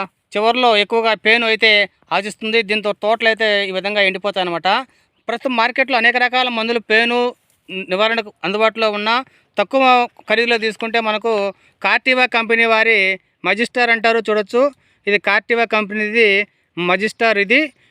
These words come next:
ఇది వచ్చి ఫెనజాక్విన్ టెన్ ఈసీలు అయితే ఉంటుంది. ఇది లీటర్ మార్కెట్లో తీసుకుంటే లీటర్ మనకు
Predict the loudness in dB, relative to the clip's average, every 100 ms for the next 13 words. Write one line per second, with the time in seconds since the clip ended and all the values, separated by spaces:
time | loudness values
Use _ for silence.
0 | -4 -2 0 0 0 0 0 0 -2 0
1 | 0 2 0 0 0 2 0 -2 -2 0
2 | 0 0 _ -20 -2 2 2 2 0 0
3 | 0 0 0 0 0 -2 -2 2 2 2
4 | -2 _ _ -2 0 2 0 0 2